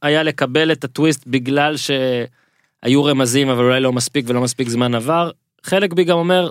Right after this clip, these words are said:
"תשמע, כדי אולי ש-, לתת לנו בום כזה גדול, צריך באמת שלא יהיו אלף רמזים,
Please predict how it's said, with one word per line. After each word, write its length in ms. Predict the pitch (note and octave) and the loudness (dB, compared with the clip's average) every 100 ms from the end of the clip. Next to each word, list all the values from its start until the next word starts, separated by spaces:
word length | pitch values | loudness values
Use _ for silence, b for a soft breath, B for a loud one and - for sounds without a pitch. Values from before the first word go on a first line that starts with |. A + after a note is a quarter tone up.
| - | -8
"תשמע, 280 | - F#3 D#3+ | -4 -2 0
כדי 220 | C#3+ C3+ | 0 2
אולי 280 | C#3+ D#3+ E3+ | 2 2 0
ש-, 100 | D#3+ B2+ | -2 -4
לתת 300 | C#3 C3+ E3 | -2 -2 -2
לנו 180 | D#3 C#3+ A#2+ | -2 -4 -2
בום 180 | D3+ D3 | -2 0
כזה 220 | D#3 D#3+ | -2 0
גדול, 300 | D#3 E3+ E3 | 0 0 0
צריך 300 | C#3+ D3 D#3+ | -2 -2 0
באמת 180 | D#3+ C#3 | -2 -2
שלא 260 | C#3+ D#3 | 0 2
יהיו 100 | D#3+ D#3 | 2 2
אלף 280 | D3 B2+ B2+ | 0 -2 -4
רמזים, 420 | A#2 A2+ G#2 G#2 | -4 -4 -6 -10